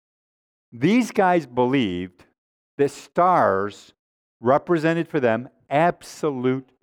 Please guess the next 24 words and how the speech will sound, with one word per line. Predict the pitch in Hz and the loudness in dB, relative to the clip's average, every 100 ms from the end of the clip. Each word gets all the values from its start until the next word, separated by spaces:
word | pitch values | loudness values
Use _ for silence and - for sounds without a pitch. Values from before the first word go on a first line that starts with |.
| _ | _
truth. | - - 131 87 - _ | -20 -8 -4 -4 -6 _
The | 139 | -6
stars | - - 185 180 202 220 202 - | -6 -2 2 4 4 2 0 -2
were | 127 123 | -2 0
never | 123 131 151 139 156 151 147 _ | -2 0 0 2 0 0 -4 _
wrong. | 123 117 120 123 113 92 71 76 _ _ _ _ _ _ _ _ _ _ _ _ | -12 -2 2 4 2 0 -4 -16 _ _ _ _ _ _ _ _ _ _ _ _
They | 139 175 | 2 2
believed | 190 214 208 160 | 2 2 2 0
that | 151 | -2
the | 143 | -2
stars, | - - 175 208 185 - | -6 0 2 2 -2 -4
actually | 165 208 - 208 208 | -2 -2 -4 -4 -4
each | 170 240 - - | -2 -6 -6 -16
star | - 214 170 131 - _ | 0 4 4 2 -2 _
represented | 160 190 208 180 190 175 | 0 2 0 2 2 2
a | 147 | 0
god | 123 110 147 165 160 110 98 110 - _ | -2 0 2 4 4 4 4 0 -4 _
of | 165 151 | -2 0
a | |
different | 143 175 190 190 175 | 0 0 0 -2 -2
nation | 143 147 185 214 - 233 | -4 0 0 0 -2 -2
or | 175 165 | 0 0
people | - 214 170 | -2 -2 -2
group. | 143 127 | 0 -2